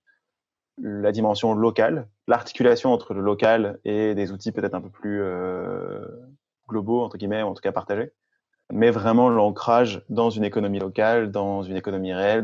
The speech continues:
dans un écosystème local, dans une dynamique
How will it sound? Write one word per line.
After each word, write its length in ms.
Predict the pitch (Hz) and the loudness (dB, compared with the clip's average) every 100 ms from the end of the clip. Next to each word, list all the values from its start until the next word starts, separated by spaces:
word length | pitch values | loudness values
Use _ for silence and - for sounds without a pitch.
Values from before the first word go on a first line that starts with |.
| 101 98 | -2 -6
dans 360 | 95 95 92 | -4 -4 -6
un 360 | 92 90 90 95 | -8 -8 -8 -8
écosystème 580 | 101 107 - 101 101 90 | -8 -10 -12 -4 -4 -4
local, 340 | 85 104 107 | -4 -2 -2
dans 100 | 98 | -4
une 240 | - 101 | -10 -12
dynamique 600 | 95 113 113 110 120 120 | -4 2 4 4 4 2